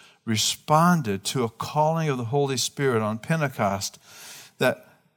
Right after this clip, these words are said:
Spirit that hovers over broken men and women who believe in Jesus' death and resurrection brings new life. These were the friends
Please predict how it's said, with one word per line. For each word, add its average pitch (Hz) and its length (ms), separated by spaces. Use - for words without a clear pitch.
Spirit 160 380
that 127 80
hovers 175 500
over 151 320
broken 156 580
men 160 180
and 131 140
women 120 440
who 143 140
believe 135 400
in 113 160
Jesus' 139 760
death 147 400
and 107 220
resurrection 135 840
brings 127 320
new 139 240
life. 127 460
These 226 300
were 202 240
the 143 180
friends 175 920